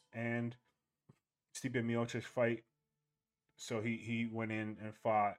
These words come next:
Tom Aspinall because Miocic was like, "Hey, I, I don't wanna fight neither of these guys."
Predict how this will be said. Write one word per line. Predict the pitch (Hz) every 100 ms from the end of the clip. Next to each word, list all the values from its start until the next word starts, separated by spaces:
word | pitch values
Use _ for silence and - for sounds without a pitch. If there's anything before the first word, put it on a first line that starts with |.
| _ _ -
Tom | 110 107
Aspinall | 107 110 - 107 101
because | 95 - 104 95 87 - - -
Miocic | 113 107 107 107 107
was | 98
like, | 101 95
"Hey, | 104
I, | 101 98 -
I | 101
don't | 104 98
wanna | 101 87
fight | - 98 85
neither | 107 95
of | 85
these | 87 80
guys." | - 92 71 -